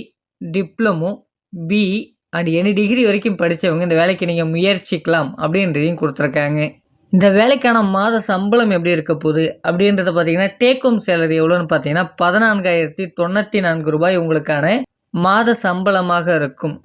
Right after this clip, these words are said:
அப்படின்றத கொடுத்துருக்காங்க. என்னென்ன பெனிஃபிட்லாம் இருக்கு அப்படின்றத பார்த்தீங்கன்னா, வேலை நேரங்கள்ல உங்களுக்கு உணவு வழங்கப்படுது அப்படின்றத கொடுத்துருக்காங்க. அடுத்ததா பார்த்தீங்கன்னா, இயர்லி ஒன்ஸ் உங்களுடைய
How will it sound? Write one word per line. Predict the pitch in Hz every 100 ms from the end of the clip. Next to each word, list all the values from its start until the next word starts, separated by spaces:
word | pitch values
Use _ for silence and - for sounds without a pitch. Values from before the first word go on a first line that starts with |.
| -
அப்படின்றத | 170 190 196 147 143 151
கொடுத்துருக்காங்க. | 151 147 147 147 147 147 143 - _ _
என்னென்ன | 185 233 285 262 196
பெனிஃபிட்லாம் | 196 220 214 185 190 180
இருக்கு | 151 156 156 -
அப்படின்றத | 151 156 190 180 180
பார்த்தீங்கன்னா, | 170 160 175 185
வேலை | 165 175 185 180
நேரங்கள்ல | 165 160 151 151 214 262 _ _ _ _
உங்களுக்கு | 214 226 233 220
உணவு | 202 208 233
வழங்கப்படுது | 208 190 190 180 180 151 175 160 -
அப்படின்றத | 170 185 202 175 165
கொடுத்துருக்காங்க. | 151 156 143 151 151 147 147 147 _ _ -
அடுத்ததா | 180 202 240 254
பார்த்தீங்கன்னா, | 247 196 190 202
இயர்லி | 202 233 240 247
ஒன்ஸ் | 220 220
உங்களுடைய | 202 180 175